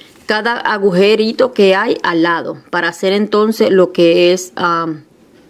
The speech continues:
la puntada diagonal. Esta es la puntada básica que se da en, en la malla plástica, todo,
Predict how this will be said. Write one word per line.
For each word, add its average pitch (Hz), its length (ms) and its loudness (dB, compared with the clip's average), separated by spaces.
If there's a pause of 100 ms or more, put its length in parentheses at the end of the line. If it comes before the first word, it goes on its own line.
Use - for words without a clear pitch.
(800)
la 185 160 -2
puntada 180 480 -2
diagonal. 165 520 -2 (1000)
Esta 214 200 0
es 262 60 2
la 254 100 0
puntada 220 460 -2
básica 202 640 -6
que 185 120 0
se 175 240 0
da 170 280 -4
en, 160 680 0 (1200)
en 180 260 2
la 156 140 0
malla 175 340 -2
plástica, 185 540 -6
todo, 196 380 2